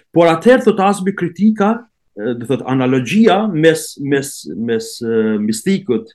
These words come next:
dhe, dhe eksploruesit, e, si, si Livingstone, është e pavend,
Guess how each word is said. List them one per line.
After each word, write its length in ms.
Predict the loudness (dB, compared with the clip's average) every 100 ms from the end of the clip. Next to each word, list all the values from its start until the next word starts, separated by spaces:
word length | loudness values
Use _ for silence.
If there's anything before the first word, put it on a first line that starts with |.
| _ _ _
dhe, 280 | -14 0 4 4 4 0 -2
dhe 140 | -2
eksploruesit, 1040 | -4 -4 -2 2 2 2 0 -6 -10 -12 -20
e, 160 | -20 -20 _
si, 240 | -16 -12
si 220 | -8 -6 -4
Livingstone, 600 | 0 0 -2 -4 -4 -6 _ _ _
është 160 | -8 -6
e 60 | -4
pavend, 480 | 0 2 0 -2